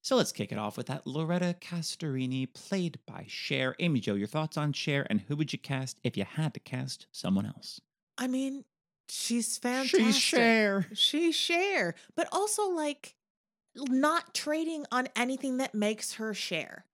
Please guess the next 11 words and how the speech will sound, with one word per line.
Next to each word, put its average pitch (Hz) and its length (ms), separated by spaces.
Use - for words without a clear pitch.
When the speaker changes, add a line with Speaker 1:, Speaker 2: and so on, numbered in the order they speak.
Speaker 2:
in 160 160
this. - 300
Speaker 1:
Outside 127 560
of 110 320
after 101 320
the 95 80
makeover, 90 500
when 92 140
you're 90 80
seeing 98 320
her 98 180